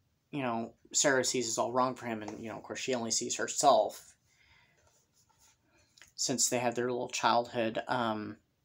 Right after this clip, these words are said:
childhood romance. And, of course, he's a little older than her, but still.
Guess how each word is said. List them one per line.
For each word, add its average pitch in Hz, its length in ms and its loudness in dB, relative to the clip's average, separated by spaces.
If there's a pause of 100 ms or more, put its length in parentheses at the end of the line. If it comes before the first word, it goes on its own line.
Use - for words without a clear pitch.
(260)
childhood 123 380 -2
romance. 107 540 -4
And, 120 300 -4
of - 60 -16
course, 160 240 2
he's 185 180 0
a 165 40 2
little 151 160 2
older 127 340 -2
than 113 140 -6
her, 113 380 0
but 110 160 -4
still. 117 520 -2